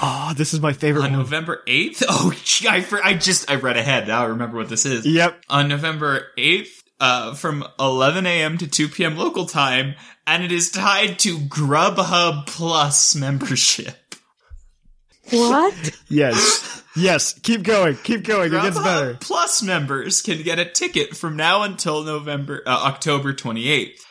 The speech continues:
Speaker 2: Timed research containing Charizard Mega Energy, Bulbasaur, Charizard,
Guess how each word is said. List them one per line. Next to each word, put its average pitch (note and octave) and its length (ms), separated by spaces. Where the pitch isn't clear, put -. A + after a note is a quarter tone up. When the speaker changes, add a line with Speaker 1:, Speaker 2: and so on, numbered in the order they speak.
Speaker 2:
Timed G#3+ 460
research G3 680
containing D3+ 560
Charizard C3 840
Mega D3 320
Energy, G#2 600
Bulbasaur, A#2+ 760
Charizard, A#2+ 920